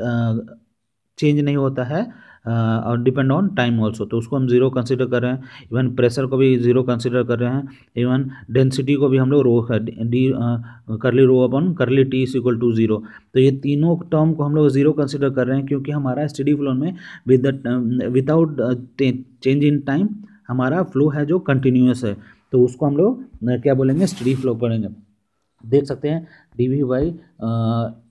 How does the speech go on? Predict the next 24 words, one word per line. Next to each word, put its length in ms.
डी 260
टी 440
is 240
equal 280
to 160
zero, 200
इसका 260
मतलब 360
है 180
कि 120
जो 100
हमारा 320
वेलोसिटी 600
है, 300
अ, 80
जो 180
टाइम 340
से, 360
टाइम, 180
अ, 80
अ, 880
टाइम 180
के 120
अनुसार 400